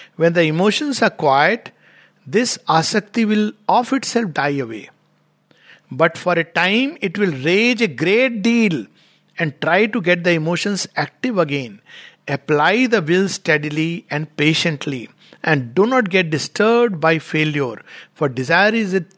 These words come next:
terrible thing, as difficult to get rid of as a leech. I don't know if somebody has ever experienced <laughs> leech.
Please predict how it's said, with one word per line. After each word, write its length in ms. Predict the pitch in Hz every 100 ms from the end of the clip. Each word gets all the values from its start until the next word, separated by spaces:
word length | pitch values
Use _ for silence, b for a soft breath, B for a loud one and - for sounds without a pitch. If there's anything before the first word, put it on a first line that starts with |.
| -
terrible 420 | 214 247 262 240
thing, 420 | - 170 151 92 - b b b b b b b _ -
as 320 | 208 285 254
difficult 480 | 247 214 233 247 214
to 80 | 226
get 240 | 180 190
rid 180 | 208 175
of 260 | 214 233 -
as 180 | - 175
a 60 | 226
leech. 560 | 185 185 170 - - - _ _ _ _ _ _ _ _ _ _ _ _ _ _ b b b b
I 140 | - 135
don't 140 | 170
know 80 | 175
if 140 | 151
somebody 360 | - 143 147 156
has 100 | 135
ever 260 | 135 165
experienced 800 | 156 - - - 156 143 - - B B B B
<laughs> 1500 | B B B - - - _ - - - - - - - -
leech. 540 | 131 160 143 - -